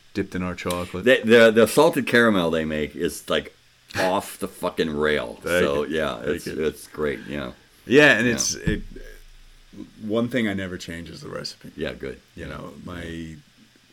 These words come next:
Speaker 1: I, my grandpa, my, and Fred figured it out a long time ago. I don't change anything
Speaker 2: Anything.
Speaker 1: when it comes to
Speaker 2: You have
Speaker 1: the
Speaker 2: to
Speaker 1: recipe,
Speaker 2: update it, though,
Speaker 1: unless I
Speaker 2: because
Speaker 1: have to.
Speaker 2: y-, yeah,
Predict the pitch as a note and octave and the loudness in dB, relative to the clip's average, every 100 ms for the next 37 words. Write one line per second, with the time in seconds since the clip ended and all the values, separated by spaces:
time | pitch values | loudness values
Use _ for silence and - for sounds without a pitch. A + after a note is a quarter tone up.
0 | _ F#2 E2+ D#2+ E2 E2 G#2 A2 A2 G2+ | _ -12 -10 -10 -10 -6 -6 -4 -6 -6
1 | F#2 E2+ D#2 _ _ - F2 E2+ - G2 | -6 -8 -12 _ _ -14 -12 -12 -8 -4
2 | F#2 E2 - F2+ F2 E2 D#2 D#2+ F2+ F#2 | -4 -4 -8 -8 -6 -8 -10 -10 -10 -8
3 | F#2 F2+ F2+ F2+ F2 D2+ E2 _ _ - | -8 -8 -8 -6 -8 -10 -20 _ _ -10
4 | F#2 F#2+ F2+ F2+ F2 F2 E2+ D#2 - _ | -6 -6 -8 -8 -8 -8 -10 -14 -20 _
5 | _ A2+ A2 G#2+ G#2 G2 F#2+ B1+ - - | _ -2 0 0 -2 -4 -6 -10 -16 -10
6 | - - - F2 - F2+ F2+ - F3 F#3 | -4 -4 -4 -6 -6 -4 -4 2 4 4
7 | F3+ D3+ D3 F3 B2+ - A2+ G#2 G#2 F#2+ | 4 2 4 2 4 4 4 4 2 0
8 | E2+ - - A2+ A2+ | -6 -6 -2 -2 2